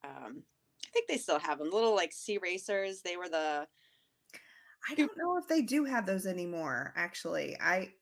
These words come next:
Speaker 2: I have always wanted to do those too. They're the little two people boat,
Speaker 1: Yes.
Speaker 2: two per-,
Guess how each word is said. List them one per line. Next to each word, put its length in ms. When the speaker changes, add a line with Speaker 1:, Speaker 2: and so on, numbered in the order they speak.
Speaker 2:
I 540
have 200
always 280
wanted 320
to 80
do 160
those 280
too. 300
They're 220
the 140
little 220
two 200
people 340
boat, 360
Speaker 1:
Yes. 40
Speaker 2:
two 140
per-, 280